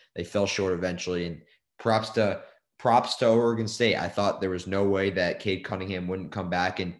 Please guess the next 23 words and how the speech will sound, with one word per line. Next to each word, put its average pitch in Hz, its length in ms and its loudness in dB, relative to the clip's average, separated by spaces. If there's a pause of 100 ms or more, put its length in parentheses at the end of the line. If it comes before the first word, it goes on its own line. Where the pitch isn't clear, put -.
(280)
lead 92 280 -2 (280)
Oklahoma 98 400 -2
State 101 280 0
to 101 100 -2
a 92 40 -2
win, 104 280 -2
but 101 260 -2 (220)
Oregon 98 280 -2
State 101 260 -2
found 101 200 -2
a 101 60 0
way 101 100 0
to 98 80 -4
win. 98 240 -2
That's 85 220 -8
all 90 140 -2
that 85 80 -4
really 87 200 -4
matters 82 360 -6
this 78 120 -10
time 80 200 -10
of 80 60 -8
year. 78 220 -10